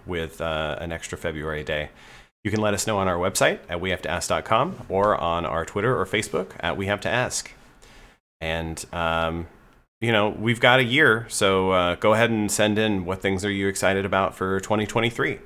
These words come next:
Uh, and, um, I'll start setting the calendar reminders now so that we don't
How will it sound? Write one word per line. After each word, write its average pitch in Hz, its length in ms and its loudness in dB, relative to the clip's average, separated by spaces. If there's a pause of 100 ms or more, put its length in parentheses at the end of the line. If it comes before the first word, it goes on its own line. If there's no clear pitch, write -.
(500)
Uh, 78 440 -2
and, 87 580 -4
um, 78 480 -4 (400)
I'll 151 160 4
start 123 240 4
setting 104 300 4
the 95 60 -2
calendar 87 420 0
reminders 76 560 -4
now 65 260 -4
so - 280 -8
that 69 300 -6
we 80 140 -8
don't 69 320 -6